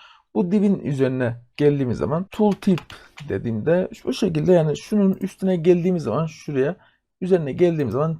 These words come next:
çıkmasını istediğim bir yazı olduğunu söylüyor. Bunun için ne yapmamız gerekiyor? Bize ilk olarak data tire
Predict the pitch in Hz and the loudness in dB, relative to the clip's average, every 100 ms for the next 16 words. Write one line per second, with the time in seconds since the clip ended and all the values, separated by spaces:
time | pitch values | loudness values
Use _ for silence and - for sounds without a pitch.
0 | - - - 165 175 170 127 135 156 147 | -10 -20 -10 -8 -6 -6 -4 -2 -2 -2
1 | 135 107 123 160 156 - - 85 - 147 | 0 -2 -2 -4 -6 -8 -6 -6 -8 -12
2 | - 87 - - _ 254 269 220 233 226 | -6 -6 -6 -10 _ 2 2 2 2 2
3 | 214 247 240 196 208 185 175 175 170 - | 4 2 0 0 0 2 4 2 2 2
4 | 185 175 185 - 196 - 185 185 170 160 | 2 2 0 0 -2 2 4 4 2 2
5 | 196 - 190 180 - 185 175 180 180 | 2 4 4 4 2 2 6 6 4